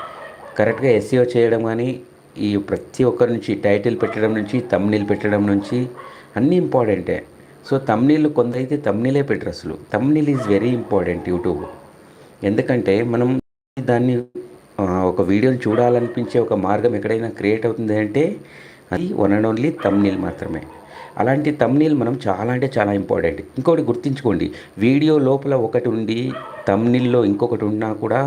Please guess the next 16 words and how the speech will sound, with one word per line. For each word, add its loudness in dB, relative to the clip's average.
మీకు -4
యాక్సెప్ట్ -2
అనేది 2
చేయదు 0
YouTube 0
అల్గోరిథం. 2
మీరు 4
ఖచ్చితంగా 0
ఏవైతే 2
చెప్పదలుచుకున్నారో 0
మీ 2
వీడియోలో 0
దానికి -4
సంబంధించిందే 0
థంబ్‌నెయిల్ 2
ఉండాలి, -2